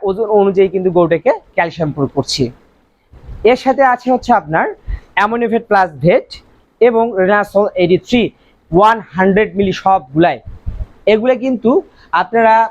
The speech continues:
পানির সঙ্গে তাড়িয়ে দিতে পারবেন, কিন্তু যখন আপনি ক্যালসিয়ামটা প্রয়োগ করা শুরু করবেন,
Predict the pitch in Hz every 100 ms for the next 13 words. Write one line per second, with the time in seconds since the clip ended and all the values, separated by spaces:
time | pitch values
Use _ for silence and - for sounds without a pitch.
0 | - 190 208 220 208 180 196 214 214 208
1 | 202 202 208 202 170 160 196 196 202 175
2 | 170 196 196 202 175 175 190 - 208 202
3 | 214 202 214